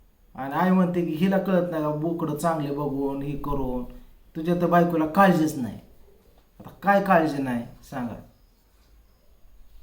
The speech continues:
मग ती वाघ्या बघावं, मुरळी बघावं,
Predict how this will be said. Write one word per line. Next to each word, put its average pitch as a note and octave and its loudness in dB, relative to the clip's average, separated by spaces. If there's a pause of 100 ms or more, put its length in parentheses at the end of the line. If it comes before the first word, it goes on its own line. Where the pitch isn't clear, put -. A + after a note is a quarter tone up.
(840)
मग D#3+ -8
ती D#3+ 0
वाघ्या E3+ 4
बघावं, C#3 0
मुरळी E3 2
बघावं, B2 -2